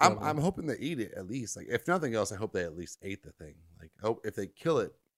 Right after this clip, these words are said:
Speaker 1: I hope they at least eat it.
Speaker 2: Is camel meat halal?
Speaker 1: Well,
Speaker 2: I'm just, I j-,
Speaker 1: like
Speaker 2: legit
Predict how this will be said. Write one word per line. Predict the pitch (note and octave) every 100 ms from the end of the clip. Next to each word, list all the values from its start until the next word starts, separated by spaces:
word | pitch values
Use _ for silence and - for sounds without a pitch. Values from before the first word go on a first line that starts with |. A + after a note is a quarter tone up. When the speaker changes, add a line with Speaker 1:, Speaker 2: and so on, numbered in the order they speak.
| -
Speaker 1:
I |
hope | A#2 A2+
they | E2+
at | D2
least | F2 -
eat | G2 A2+
it. |
Speaker 2:
Is | C3
camel | - C#3 C#3
meat | C3 C3 C3+
halal? | A#2 G#2 A2+ E3 A3+ _ _ _ _ _ _ _ _ _ _ _ _
Speaker 1:
Well, | D#3 F#3 E3 - _ _ _ _ _ _ _ -
Speaker 2:
I'm | E3 G3+
just, | F3 A3 -
I | D#3+
j-, | D3 C3
Speaker 1:
like | C#3 D3
Speaker 2:
legit | D3